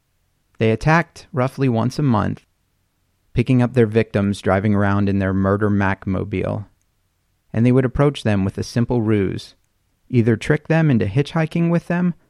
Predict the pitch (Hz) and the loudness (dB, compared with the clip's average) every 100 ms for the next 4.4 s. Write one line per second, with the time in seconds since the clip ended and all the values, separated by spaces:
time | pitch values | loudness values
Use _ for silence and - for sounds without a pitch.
0 | _ _ - 104 - 135 131 - 110 101 | _ _ -4 -4 -2 0 0 0 -2 0
1 | 92 - 107 95 - 107 107 101 104 104 | -2 -2 -2 -2 0 0 0 0 2 2
2 | 98 95 104 98 87 107 - _ _ _ | 0 -2 -2 -2 -4 -6 -12 _ _ _
3 | _ _ _ _ _ _ - 101 107 101 | _ _ _ _ _ _ -6 0 2 2
4 | 101 98 90 87 | 2 -2 -2 -4